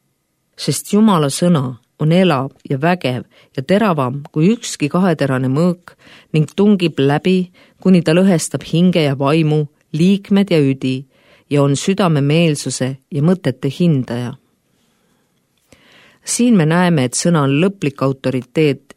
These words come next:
igas eluvaldkonnas. Ainult sõna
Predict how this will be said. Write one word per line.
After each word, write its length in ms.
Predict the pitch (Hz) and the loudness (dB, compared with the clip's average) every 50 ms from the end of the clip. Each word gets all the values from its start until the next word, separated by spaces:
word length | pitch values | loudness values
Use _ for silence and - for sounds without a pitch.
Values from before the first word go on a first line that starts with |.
| _ - | _ -8
igas 300 | 196 185 160 135 - - | -4 -4 -4 -4 -2 -2
eluvaldkonnas. 920 | 143 139 135 135 139 135 135 135 _ _ 135 131 131 131 135 - - - _ _ _ _ _ _ _ _ _ _ _ _ _ _ _ _ _ _ _ _ _ _ _ _ _ - | -2 -2 -2 -2 -2 -4 -4 -6 _ _ -6 -6 -6 -6 -6 -10 -12 -18 _ _ _ _ _ _ _ _ _ _ _ _ _ _ _ _ _ _ _ _ _ _ _ _ _ 0
Ainult 260 | 175 175 180 165 147 | 2 4 4 4 2
sõna 380 | - - - 226 226 233 208 | 0 -2 0 2 2 4 4